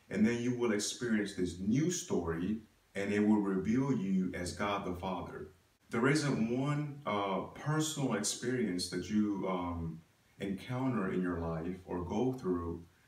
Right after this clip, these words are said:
that isn't described in the Bible. Remember, the Bible is spiritual and divine history, and you are a spiritual and divine being.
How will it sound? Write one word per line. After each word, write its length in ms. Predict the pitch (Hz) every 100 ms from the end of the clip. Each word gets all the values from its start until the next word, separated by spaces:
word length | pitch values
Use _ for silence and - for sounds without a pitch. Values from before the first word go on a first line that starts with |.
| -
that 120 | 101
isn't 280 | 120 139 127
described 480 | 107 - 113 117 110
in 80 |
the 80 | 92
Bible. 600 | 85 87 85 95 - - _ _ _ _ _
Remember, 580 | - 123 156 151 85 85 -
the 80 | 92
Bible 500 | 98 131 156 120 101
is 260 | 95 -
spiritual 600 | - 127 139 135 135 131
and 120 | 110
divine 380 | 95 92 101 95
history, 520 | 90 85 - - 82 85 _ _ _ _ _ -
and 300 | 98 95 95
you 360 | 101 147 165 -
are 160 | 107 104
a 180 | 92 85
spiritual 1000 | - - 131 147 156 - 120 110 107 - _ _ -
and 180 | 104 104
divine 520 | 98 95 107 98 90
being. 560 | 90 156 113 - -